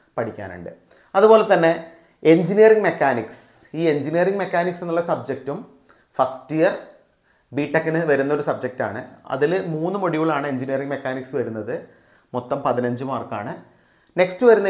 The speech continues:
ഏറ്റവും ഇമ്പോർട്ടന്റ് ആയിട്ട് പഠിക്കേണ്ടത് മാത്തമാറ്റിക്സ് ആണ്. മാത്തമാറ്റിക്സിനാണ് ഏറ്റവും ഹയസ്റ്റ് വെയിറ്റേജ് വരുന്നത്. അഞ്ച് മൊഡ്യൂൾ മാത്തമാറ്റിക്സ് വരുന്നുണ്ട്, മൊത്തം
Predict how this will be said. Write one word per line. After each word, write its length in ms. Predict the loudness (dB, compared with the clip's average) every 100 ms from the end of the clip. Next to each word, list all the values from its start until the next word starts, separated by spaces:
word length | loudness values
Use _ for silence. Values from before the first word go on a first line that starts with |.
| -2
ഏറ്റവും 260 | 2 2 4
ഇമ്പോർട്ടന്റ് 360 | 2 2 2
ആയിട്ട് 140 | 0 2
പഠിക്കേണ്ടത് 360 | 0 0 -2 -2 -2
മാത്തമാറ്റിക്സ് 680 | -2 0 -2 0 -4 -10 -10
ആണ്. 140 | -10 -12 -18 _ -6
മാത്തമാറ്റിക്സിനാണ് 720 | -4 -4 -4 -6 -6 -4 -2 -4
ഏറ്റവും 260 | -2 -2 -2
ഹയസ്റ്റ് 440 | -4 -4 -6 -4 0
വെയിറ്റേജ് 480 | 0 -2 -4 -2 0
വരുന്നത്. 340 | -2 -4 -6 -8 -10 _ _ _ _ -4
അഞ്ച് 240 | -4 0 0
മൊഡ്യൂൾ 240 | 2 2 0
മാത്തമാറ്റിക്സ് 520 | -2 -2 -6 -8 -6 -4
വരുന്നുണ്ട്, 400 | -4 -6 -8 -10 -10 -20 _ _ _
മൊത്തം 260 | -12 -6 -8